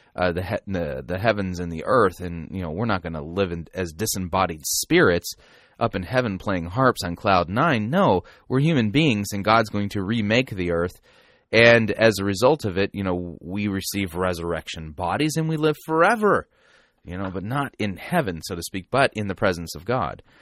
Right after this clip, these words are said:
Um, so just something to consider there. So here's the deal. We know for a fact, because Jesus himself says that there will be those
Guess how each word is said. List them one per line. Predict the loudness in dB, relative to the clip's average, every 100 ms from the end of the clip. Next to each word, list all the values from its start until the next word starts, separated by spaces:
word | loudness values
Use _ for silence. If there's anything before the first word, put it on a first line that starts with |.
| -20 -20 -20 -20 _ -8
Um, | -6 -6 -8 -12
so | -4 -2 -2 -6 -18 -10
just | -8 -8 -6
something | -6 -6 -6 -10
to |
consider | -10 -8 -2 0
there. | 0 -2
So | 0 4 6 6 -2
here's | -4 0 2
the | 0
deal. | 2 2 2 -6 -12
We | -4 -2
know | 4 4 4
for | 0 -4
a |
fact, | -2 0 4 4 0 -10 _ _
because | -8 -2 0 0
Jesus | 0 0 0 -4
himself | -4 -4 0 2 2 0 -8
says | -6 0 2 4 2 -2 -8 _ _ _ -4
that | 0
there | 4 4
will | 4
be | 0
those | 4 4